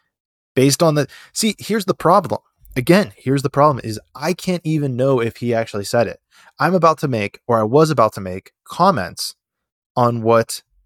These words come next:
other people are saying he said. The problem with Twitter, uh, like,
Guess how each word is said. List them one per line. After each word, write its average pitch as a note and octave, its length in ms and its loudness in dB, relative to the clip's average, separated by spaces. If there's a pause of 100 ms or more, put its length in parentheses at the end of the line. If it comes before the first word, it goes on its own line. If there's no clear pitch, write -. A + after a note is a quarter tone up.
(240)
other D3 220 2
people C#3+ 380 -2
are A#2 100 2
saying A#2+ 320 -8
he A#2+ 120 -8
said. C#3+ 380 -4 (840)
The A#2 80 -4
problem D#3 460 0
with D3+ 160 -2
Twitter, C#3+ 580 2 (380)
uh, C3 80 -10 (160)
like, A2 280 -2